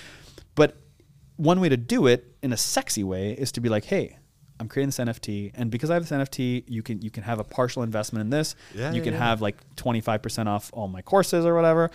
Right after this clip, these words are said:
Speaker 1: You
Speaker 2: Mm-hmm,
Speaker 1: can have
Speaker 2: mm-hmm,
Speaker 1: thirty percent
Speaker 2: mm-hmm.
Speaker 1: off, like, one-on-ones with me, and I can grow your brand," whatever, right? You ca-, I can have this N F T as a, as a utility to have all these pieces.
Speaker 2: Sure.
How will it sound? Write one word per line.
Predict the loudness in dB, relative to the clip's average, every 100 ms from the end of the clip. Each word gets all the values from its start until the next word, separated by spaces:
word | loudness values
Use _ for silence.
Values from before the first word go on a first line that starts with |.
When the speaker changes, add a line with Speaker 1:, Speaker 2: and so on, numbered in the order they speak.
| -6
Speaker 1:
You | -4
Speaker 2:
Mm-hmm, | -2
Speaker 1:
can | 0
have | 0 2
Speaker 2:
mm-hmm, |
Speaker 1:
thirty | 2 2
percent | 2 -2 0
Speaker 2:
mm-hmm. | 0
Speaker 1:
off, | -2 -4
like, | -4 -2
one-on-ones | -2 2 2 2
with | 0
me, | 0 0 0
and | -2
I | -4
can | -4
grow | -2
your | 0
brand," | 0 2
whatever, | 4 4 4
right? | 0 0 -6 -8
You | -6
ca-, | -4
I |
can | -2 0
have | -2
this | 0
N | 2
F | 2
T | 0 0 0
as | 2 2 2
a, | -4 -4
as | -2
a | -2
utility | -2 0 2 2
to | 2
have | 2 2 2
all | 0 0
these | -2
pieces. | -4 -2 -2 -4 -8 -6
Speaker 2:
Sure. | -6 -6